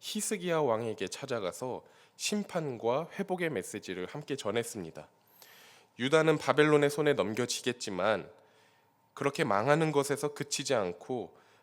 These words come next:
바벨론으로부터 빠져나오게 될 것이다 하는 회복의 말씀을 주었죠.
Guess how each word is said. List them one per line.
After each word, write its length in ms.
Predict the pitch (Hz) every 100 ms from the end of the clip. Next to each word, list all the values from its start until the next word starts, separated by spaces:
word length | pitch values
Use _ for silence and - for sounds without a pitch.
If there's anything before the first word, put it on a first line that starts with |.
| -
바벨론으로부터 1080 | - 113 135 139 131 120 110 104 - 147 196 - _ _ _
빠져나오게 680 | - 175 190 147 110 127 139
될 200 | 131 110
것이다 500 | 127 - - 123 113
하는 200 | 107 107
회복의 360 | 165 170 151
말씀을 420 | 117 87 - 123 127
주었죠. 520 | 107 92 - -